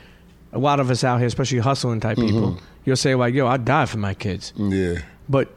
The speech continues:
Speaker 1: you don't necessarily have to die for them. You,
Speaker 2: You
Speaker 1: like, like,
Speaker 2: don't.
Speaker 1: like, now that I look at it, the way you put it, you know, you wanna live for them, you wanna be there for them. You know, you speak about, um,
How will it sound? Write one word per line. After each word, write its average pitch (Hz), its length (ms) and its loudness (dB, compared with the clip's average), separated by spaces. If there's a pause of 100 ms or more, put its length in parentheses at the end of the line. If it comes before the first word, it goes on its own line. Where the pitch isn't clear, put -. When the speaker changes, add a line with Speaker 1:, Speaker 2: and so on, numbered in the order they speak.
(160)
Speaker 1:
you 165 80 0
don't 190 160 2
necessarily 175 500 0
have 175 220 0
to 135 80 -2
die 117 260 2
for - 140 -4
them. 113 160 0
You, 127 80 0
Speaker 2:
You 123 100 4
Speaker 1:
like, 135 140 2
like, 139 140 4
Speaker 2:
don't. 120 80 4
Speaker 1:
like, 143 260 2
now 170 180 4
that 175 80 4
I 156 80 4
look 170 220 2
at 151 80 2
it, 139 60 2
the 143 80 2
way 147 100 2
you 135 100 2
put 175 160 0
it, 120 140 -2
you 156 140 -2
know, 147 40 2
you 135 140 2
wanna 147 180 2
live 175 260 0
for 123 120 -2
them, 110 120 0
you 113 80 0
wanna 127 200 0
be 170 240 0
there 123 240 0
for - 100 -6
them. 107 160 -4 (320)
You 165 80 0
know, 156 80 4
you 160 140 2
speak 175 260 -2
about, 143 340 2
um, 120 380 0